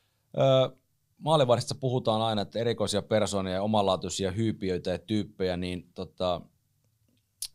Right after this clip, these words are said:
miten sä istut toho-, toho kuvailmaan siinä mielessä, että pystyt sä unohtaa jääkiekkoa ollenkaan vapaa-ajalla, vai onko se itse asiassa helppo asia unohtaa?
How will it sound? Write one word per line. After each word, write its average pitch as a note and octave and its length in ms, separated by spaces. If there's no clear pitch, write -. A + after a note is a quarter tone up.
miten A#2 240
sä A#2+ 100
istut A2 360
toho-, A2 460
toho G#2+ 380
kuvailmaan D#2+ 880
siinä F#2 260
mielessä, D#2+ 500
että - 280
pystyt G2 260
sä G#2+ 100
unohtaa F2 680
jääkiekkoa D#2 720
ollenkaan C2 680
vapaa-ajalla, B1+ 640
vai B1 100
onko C#2+ 120
se - 180
itse - 140
asiassa D2+ 260
helppo D#2 320
asia A1 200
unohtaa? - 420